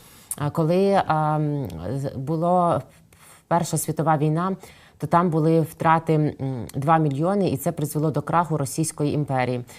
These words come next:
Ну, а тут Путін мільйони, і так видається, що він не збирається зупинятися. Е, що ж, своїх не рахуємо, пане Тарасе. Немає жодної психологічної позначки, яка зупинить агресію Росії?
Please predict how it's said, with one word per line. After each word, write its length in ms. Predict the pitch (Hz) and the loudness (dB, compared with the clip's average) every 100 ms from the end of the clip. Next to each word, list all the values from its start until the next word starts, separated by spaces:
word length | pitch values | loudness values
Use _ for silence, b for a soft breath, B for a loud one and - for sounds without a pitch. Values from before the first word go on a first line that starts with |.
| B | B
Ну, 80 | - | -2
а 100 | 220 | 0
тут 220 | 180 196 | 2 -2
Путін 300 | 170 180 170 | -2 -4 -2
мільйони, 380 | 165 147 190 202 | -4 -4 -4 -2
і 40 | 147 | 0
так 200 | 165 160 | -2 -2
видається, 420 | 147 156 170 156 | 0 0 0 -4
що 160 | - | -4
він 100 | 147 | -2
не 80 | 151 | 0
збирається 560 | 139 143 151 135 131 127 | -2 0 0 0 -2 -4
зупинятися. 800 | 127 131 135 127 120 127 139 123 B B - | -6 -4 -2 -2 -2 -2 -2 -4 B B -4
Е, 200 | 147 139 | -2 -2
що 200 | - 170 | -2 -4
ж, 280 | - 147 135 | -2 -4 -4
своїх 420 | - 165 180 170 | -2 -2 -2 -2
не 80 | 170 | -2
рахуємо, 520 | 160 - 196 170 139 | -2 0 0 2 0
пане 240 | 143 135 | 0 -2
Тарасе. 540 | 135 139 127 - 131 120 | 0 0 0 0 -2 -2
Немає 400 | 143 156 175 170 | -2 -2 0 0
жодної 320 | 156 202 202 | 0 -2 -2
психологічної 720 | 175 - 147 143 143 139 147 | -4 -4 -2 -2 -2 -2 -4
позначки, 480 | 143 143 139 135 - | -2 -2 -2 -6 -6
яка 180 | 143 139 | -4 -4
зупинить 540 | 135 - 139 135 - - | -4 -4 -4 -4 -6 -10
агресію 520 | 127 139 131 - 131 | -8 -6 -6 -6 -8
Росії? 420 | 131 - 127 123 | -8 -10 -10 -12